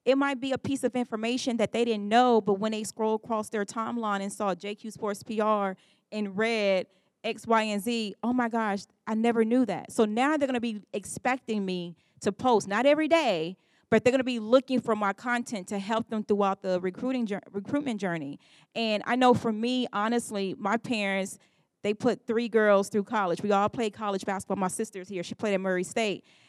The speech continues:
And they didn't know where to start with me. They didn't know anything about an athletic scholarship, going to play ball for free. So that sticks in my mind when I'm putting myself out there on social media because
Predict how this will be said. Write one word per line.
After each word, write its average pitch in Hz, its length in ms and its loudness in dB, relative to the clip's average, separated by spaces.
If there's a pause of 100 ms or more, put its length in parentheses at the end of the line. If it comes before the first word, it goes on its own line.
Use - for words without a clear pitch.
(200)
And 208 380 0 (200)
they 277 200 8
didn't 302 220 6
know 226 320 8
where 226 420 6
to 196 140 -10
start 185 340 2
with 185 220 -2
me. 147 180 -10
They 185 160 0
didn't 277 140 6
know 247 200 8
anything 262 340 0
about 214 360 6
an 190 180 -6
athletic 190 520 0
scholarship, 262 720 0 (340)
going 226 220 6
to 247 60 4
play 262 240 2
ball 240 360 8
for 220 180 2
free. 285 480 0 (400)
So 254 340 8 (200)
that 254 200 0
sticks - 440 -4
in 254 80 6
my 226 160 4
mind 240 400 2
when 220 100 0
I'm 214 140 -2
putting 269 400 2
myself 220 440 -2
out 202 200 -4
there 214 120 2
on 196 100 2
social 208 380 -4
media 220 460 -2
because 214 480 0